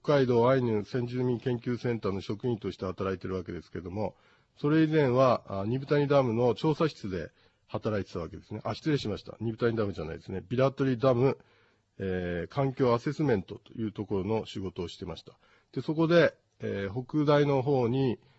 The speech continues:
えー、就職した後もですね、あの、月一回ずつ、その調査室の方へ戻ってきて、元の、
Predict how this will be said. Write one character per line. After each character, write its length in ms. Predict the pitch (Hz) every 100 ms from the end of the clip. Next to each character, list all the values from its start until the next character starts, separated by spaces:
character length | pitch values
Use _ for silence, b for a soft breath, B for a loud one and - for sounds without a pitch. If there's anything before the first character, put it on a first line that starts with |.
| b b -
え 60 |
ー、 20 | 104
就 220 | - 139
職 280 | 147 123 131
し 120 | -
た 160 | 135
後 180 | 131 131
も 140 | 104 85
で 80 |
す 140 | 82 -
ね、 220 | 92 82 _ _ _ _ _ _
あ 140 | 101
の、 400 | 98 95 95 92 -
月 300 | - 156 123
一 100 | 104 -
回 240 | 135 127
ず 160 | 120 127
つ、 480 | - 113 95 - _ _ _
そ 60 | 101
の 140 | 98
調 240 | 90 127 117
査 180 | 123
室 220 | 110 - 104
の 120 | 98
方 200 | 98 104
へ 40 |
戻 240 | 95 98 110
っ 40 |
て 200 | - 95
き 120 | -
て、 240 | - 156 98
元 340 | 117 117 110
の、 280 | 131 156